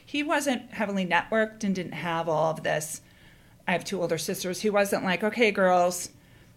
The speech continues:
here, call this guy." It was sort of like,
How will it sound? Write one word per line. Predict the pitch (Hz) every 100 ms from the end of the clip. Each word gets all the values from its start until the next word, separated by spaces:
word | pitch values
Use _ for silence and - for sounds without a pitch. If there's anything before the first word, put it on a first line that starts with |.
| - -
here, | 208 202 180 180
call | 180 208
this | 208 226 -
guy." | 160 147 156 -
It |
was | 185
sort | 175 190
of | 175
like, | 180 160 170